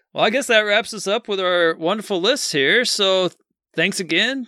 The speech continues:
for, to everyone for taking the time to listen to us talk about the exciting world of achievement lists where the energy is palpable.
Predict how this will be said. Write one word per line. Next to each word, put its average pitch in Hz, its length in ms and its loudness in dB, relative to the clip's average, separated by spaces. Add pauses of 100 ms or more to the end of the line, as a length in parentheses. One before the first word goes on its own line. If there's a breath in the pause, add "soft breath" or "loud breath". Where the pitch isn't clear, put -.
for, 127 400 -6
to 147 120 -6
everyone 165 280 -4
for 160 120 -6
taking 165 260 -2
the 151 60 -10
time 170 320 -4
to 147 60 -8
listen 165 260 -6
to 180 140 -4
us 160 100 -6
talk - 220 -4
about 160 200 -4
the 147 120 -8
exciting 208 560 -2
world 202 280 2
of 175 120 -2
achievement 196 480 -2
lists 160 420 -2 (540 loud breath)
where 135 400 0
the 127 240 -10
energy 208 440 0
is 175 180 -2
palpable. 117 680 -6